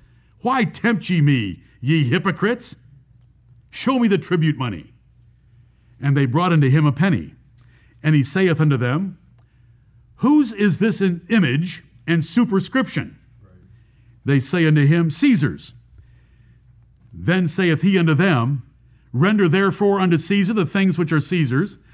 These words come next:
and unto God the things that are God's." When they had heard these words, they marveled and left him and went their way. That doesn't mean that they believed.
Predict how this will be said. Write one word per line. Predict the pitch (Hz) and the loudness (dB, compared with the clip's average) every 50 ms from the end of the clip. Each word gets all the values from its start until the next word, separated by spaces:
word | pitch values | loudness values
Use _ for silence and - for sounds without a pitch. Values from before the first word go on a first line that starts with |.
| _ - _ _ _ | _ -20 _ _ _
and | - 147 175 | -2 0 2
unto | 180 165 165 | 2 2 2
God | 143 139 151 143 160 185 208 180 | 0 0 0 0 0 0 0 -2
the | 185 | -2
things | 147 - 175 175 185 151 | -2 -2 -2 0 0 0
that | 156 190 | 0 0
are | 196 196 | 0 0
God's." | 170 220 226 233 143 98 87 82 80 - - - - _ - - - - - 92 92 _ _ _ _ _ _ _ _ _ _ _ _ - _ | 0 -2 -2 -2 -2 -4 -6 -10 -14 -18 -20 -20 -20 _ -20 -20 -20 -20 -20 -20 -20 _ _ _ _ _ _ _ _ _ _ _ _ -20 _
When | - 156 147 | 2 2 4
they | 175 180 | 4 4
had | 170 151 | 4 4
heard | 139 156 185 208 202 151 | 4 4 4 2 2 2
these | 185 208 214 151 | 2 2 2 0
words, | 165 196 180 156 147 143 147 165 151 - - - _ _ _ | 2 2 2 2 2 2 2 0 -4 -10 -14 -20 _ _ _
they | 131 139 143 | 0 4 4
marveled | 147 175 190 190 165 120 120 123 147 147 143 - - - _ _ _ | 4 4 4 2 2 2 0 0 -2 -2 -4 -10 -18 -20 _ _ _
and | 143 139 139 147 | -2 2 2 4
left | 185 202 196 - - | 4 2 0 0 0
him | 131 117 117 135 156 147 - - - _ | 0 0 0 0 -2 -4 -6 -10 -20 _
and | - 147 151 156 | 0 2 2 4
went | 170 175 156 | 4 2 2
their | 156 156 151 | 0 0 2
way. | 151 165 165 151 120 92 82 76 - _ _ _ _ - - - - - - - | 2 2 2 2 0 -2 -6 -12 -16 _ _ _ _ -20 -20 -20 -20 -20 -6 -2
That | 147 165 156 | 0 2 2
doesn't | 196 214 214 - 190 180 | 2 2 2 2 2 2
mean | 196 202 185 | 2 2 2
that | 180 175 151 135 | 0 -2 -4 -2
they | 165 175 | 0 0
believed. | 156 180 185 196 190 170 113 95 80 76 - | 2 4 4 4 4 2 0 -2 -8 -14 -18